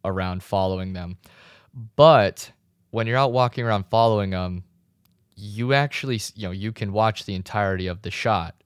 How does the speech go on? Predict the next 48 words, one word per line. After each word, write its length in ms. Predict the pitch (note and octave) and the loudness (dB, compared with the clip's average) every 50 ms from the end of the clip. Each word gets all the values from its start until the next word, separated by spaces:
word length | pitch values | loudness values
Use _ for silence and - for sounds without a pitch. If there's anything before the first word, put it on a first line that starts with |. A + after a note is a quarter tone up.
| _ _ | _ _
and, 440 | - G#2 G2+ F#2+ F#2 F2+ F2+ F2+ F2 - | -8 -6 -4 -4 -4 -4 -6 -8 -10 -8
and 140 | - G#2 G#2 | -8 -4 -2
not 220 | G2+ G#2 G2+ G2 F2+ | 0 0 0 0 -2
just, 260 | G2+ G2 F#2+ - - | -4 -8 -6 -6 -6
like, 160 | F#2 F#2 F2 _ - | -8 -8 -8 _ -12
you 60 | - F#2 | -12 -12
know, 60 | F2+ | -12
camera 400 | - - - A#2 A2 G#2 G2 F2+ | -8 -6 -4 -2 -2 -2 -4 -6
cuts 360 | - - G#2+ F#2+ F#2 - - | -4 -2 -2 -2 -4 -4 -8
and 80 | F#2+ F2+ | -6 -4
watching 300 | F#2+ G2 G2 - G2 F#2+ | -2 -4 -4 -4 -6 -10
it 80 | E2+ | -8
fly 240 | - - G#2 G2 G2 | -6 -4 -2 -2 -2
through 160 | F#2+ - G2 | -4 -4 -6
the, 140 | F#2 F#2 - | -6 -6 -4
I 60 | G#2 | -4
mean, 180 | G#2+ G#2 G2+ G2 | -4 -4 -4 -2
you 140 | A2 C3 C#3 | -4 -4 -4
can 180 | - C3 A#2 | -4 -6 -6
see 320 | G#2+ - - - C#3 C#3+ C3 | -6 -6 -6 -4 -2 -2 0
them, 340 | A2+ A2 G#2 G2 F#2+ F#2 - _ _ _ _ - - - - - - _ _ _ - | 0 0 0 0 -2 -4 -8 _ _ _ _ -20 -20 -20 -20 -20 -20 _ _ _ -8
you 80 | G#2+ | -6
know, 60 | G2+ F#2 | -6 -6
play 300 | - - B2+ A#2+ A#2 A2 | -4 0 0 2 2 2
a 40 | |
draw, 420 | G2 F2+ - G#2+ A2 A2 G#2 F#2+ F#2 | 0 -2 0 2 4 6 6 4 4
which 200 | F#2 F#2 F2+ - | 0 -4 -4 -4
is, 240 | G#2 F#2+ F#2 F2+ - - | -4 -4 -4 -6 -8 -8
you 80 | G#2 G2 | -6 -6
know, 40 | F#2 | -6
the 80 | F2+ | -4
ball 240 | F#2 - G2 G2 G2+ | -2 0 2 2 2
is 100 | G2 F#2+ | 0 -2
gonna 160 | - G2+ F#2+ | -4 -6 -4
move 220 | F#2 G2 F#2+ F#2+ F2+ | -2 -2 -2 -4 -4
from 260 | - G2 F#2 F#2 F#2 | -4 -6 -4 -2 0
right 220 | G2 G2 G2 F2+ - | 0 0 0 -2 -4
to 100 | - F#2+ | -6 -2
left, 360 | F2+ A2 G#2 F2+ - - - | 2 2 2 2 0 -4 -8
and 140 | F2+ F2 E2 _ _ - | -8 -8 -10 _ _ -2
they're 140 | A2 G#2+ G#2 | 0 0 2
intentionally 800 | G2+ G2 - - - - C3+ C3+ B2+ - - A#2 A2 G#2+ G2+ F#2+ | 0 -2 -4 -6 -2 -2 -2 0 -2 -2 -2 -2 0 0 -2 -2
making 400 | G2 G#2 G#2+ G#2 - A2 G#2+ G#2 | -2 -2 -4 -4 -4 -4 -4 -4
it 120 | G2 - | -4 -4
move 440 | E2 G2 A2 A#2+ A#2+ A2 G#2 F#2+ - | -4 -2 0 0 0 0 0 -2 -2
that 280 | G2+ G2 F#2 F#2 - | -2 -2 0 -2 -2
way 360 | - G2 F#2+ F#2 F#2 F#2 F2+ - | -2 -2 -2 0 0 -2 -4 -4
at 340 | - F#2+ F#2+ F#2 F2+ _ | -4 -4 -4 -4 -6 _